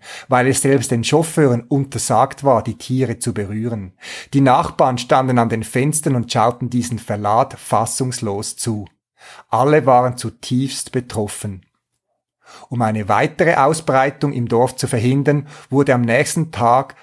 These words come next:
alle Kühe und Rinder in der Gemeinde geimpft. Auf den Zufahrten zu allen Höfen mussten Sägemehlteppiche angelegt werden, die man mit Natronlauge übergoss.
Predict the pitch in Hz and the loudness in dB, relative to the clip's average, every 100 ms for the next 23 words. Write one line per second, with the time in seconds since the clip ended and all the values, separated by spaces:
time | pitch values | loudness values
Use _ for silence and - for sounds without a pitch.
0 | _ 135 156 175 165 165 175 135 131 123 | _ 2 4 2 0 0 2 2 2 -2
1 | 123 139 143 135 123 120 117 107 120 123 | 0 0 2 0 0 2 2 2 0 -2
2 | 123 - 120 117 - - _ _ - - | -2 -2 -4 -6 -12 -18 _ _ -20 -12
3 | - 135 - 139 - 196 202 160 123 120 | 0 0 2 0 2 0 2 4 4 2
4 | 123 123 - 135 160 180 156 143 107 - | -2 -4 -2 2 2 4 4 2 0 -2
5 | 113 123 123 - 123 120 - - - 139 | -4 -4 -6 -4 -6 -6 -16 -8 0 0
6 | 165 147 143 147 147 147 147 135 - 113 | 2 2 2 2 0 0 -2 0 0 0
7 | 127 127 135 135 131 127 127 123 127 120 | 0 2 0 0 2 2 2 -2 -2 0
8 | 120 120 120 113 131 - 135 127 117 123 | 0 0 0 2 0 0 0 2 2 2
9 | 135 - 127 120 110 113 - - | 0 -2 -2 -4 -4 -6 -6 -8